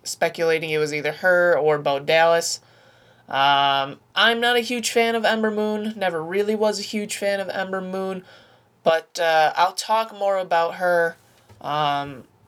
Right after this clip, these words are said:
later. She had a promo on, uh, N X T, and, uh, well, you know what, I'll talk about it right now. I thought, I thought she was good. It's a little bit more of a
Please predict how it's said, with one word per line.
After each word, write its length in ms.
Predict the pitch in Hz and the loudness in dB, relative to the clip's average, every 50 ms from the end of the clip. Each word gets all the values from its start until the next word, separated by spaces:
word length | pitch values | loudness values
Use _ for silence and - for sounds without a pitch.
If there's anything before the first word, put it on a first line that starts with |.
| _ _ _ _ _ _ _ | _ _ _ _ _ _ _
later. 540 | - 175 170 180 185 185 180 180 185 180 180 | -12 -4 2 4 4 4 4 2 0 -2 -2
She 240 | 175 - - 190 180 | -2 -4 -4 -6 -4
had 220 | 175 190 202 196 | -2 0 2 2
a 60 | 190 185 | 2 -2
promo 720 | - - - - 185 180 175 170 170 170 160 156 156 156 | -4 -8 -4 0 0 0 2 2 0 2 2 2 2 0
on, 360 | - - 151 151 151 151 147 147 | 0 -2 -2 -4 -4 -6 -6 -6
uh, 340 | 147 143 143 139 139 131 - _ _ _ _ _ _ _ _ - | -6 -4 -4 -4 -6 -8 -12 _ _ _ _ _ _ _ _ -6
N 180 | 156 160 165 | -4 -4 -2
X 260 | 156 151 151 - - | -2 -2 -2 -4 -4
T, 560 | - - - 175 160 156 151 143 135 127 - - - | -4 -4 -6 -6 -4 -4 -4 -4 -4 -6 -8 -12 -12
and, 400 | 143 143 143 147 143 139 135 156 | -12 -10 -10 -10 -10 -10 -4 -2
uh, 600 | 147 147 143 147 143 139 139 135 135 127 - - - - - | 0 2 2 4 4 4 2 2 0 -2 -4 -8 -14 -4 2
well, 240 | - 277 262 247 | 4 6 6 6
you 140 | 240 214 190 | 4 2 -2
know 80 | 170 160 | -2 -2
what, 140 | 156 151 151 | 0 0 0
I'll 100 | 147 147 | 0 -2
talk 240 | - 151 139 135 | -2 -4 -4 -4
about 220 | - 131 123 113 110 | -4 -4 -4 -4 -4
it 20 | |
right 240 | 110 101 98 90 - | -4 -4 -4 -4 -6
now. 120 | 110 92 - | -8 -6 -2
I 160 | - 165 240 | 2 2 2
thought, 260 | - 294 277 277 269 | 4 6 6 6 6
I 60 | 262 | 6
thought 260 | 262 - 269 262 262 - | 6 4 4 2 2 2
she 140 | - 254 | -2 -2
was 200 | 240 247 233 202 | -2 -2 -4 -4
good. 380 | 180 208 202 185 160 139 127 113 | -2 0 2 2 2 0 -2 -4
It's 460 | - - 127 139 - - - - - | -6 -6 -6 -6 -6 -6 -6 -6 -6
a 80 | 180 185 | -6 -4
little 160 | 180 196 190 | -2 -2 -2
bit 140 | 196 196 180 | -2 -2 -4
more 200 | 185 185 190 190 | -2 0 0 0
of 140 | 180 170 180 | 0 2 2
a 200 | 175 165 165 | 2 2 0